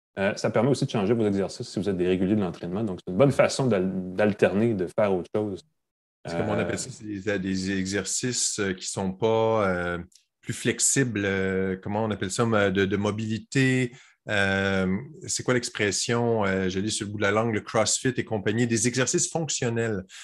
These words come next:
Speaker 2: Le fait de soulever un sac
Speaker 1: Ouais,
Speaker 2: de sable,
Speaker 1: exact, bon point.
Speaker 2: c'est un mouvement qui est plus naturel. Ça, ça, ça, ça, ça s'apparente à soulever un bébé,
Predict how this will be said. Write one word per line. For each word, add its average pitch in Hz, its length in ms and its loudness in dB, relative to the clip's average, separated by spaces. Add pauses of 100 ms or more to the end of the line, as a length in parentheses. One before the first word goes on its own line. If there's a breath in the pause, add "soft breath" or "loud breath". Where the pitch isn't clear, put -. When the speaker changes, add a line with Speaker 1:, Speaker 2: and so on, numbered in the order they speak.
(160 loud breath)
Speaker 2:
Le 98 60 -2
fait 139 160 2
de 120 140 4
soulever 123 580 0
un 113 140 2
sac - 280 0
Speaker 1:
Ouais, 110 60 -6
Speaker 2:
de 110 100 0
sable, 127 520 -2
Speaker 1:
exact, 104 120 -16
bon 98 100 -6
point. 202 200 -2
Speaker 2:
c'est 127 80 0
un 113 60 4
mouvement 110 340 -2
qui 131 120 -6
est 104 40 -4
plus 113 160 -4
naturel. 113 760 0
Ça, 101 260 0
ça, 104 160 -2
ça, 101 220 0
ça, - 160 -6
ça - 160 -10
s'apparente 107 500 -2
à 107 60 0
soulever 110 300 -2
un 107 80 0
bébé, 110 420 2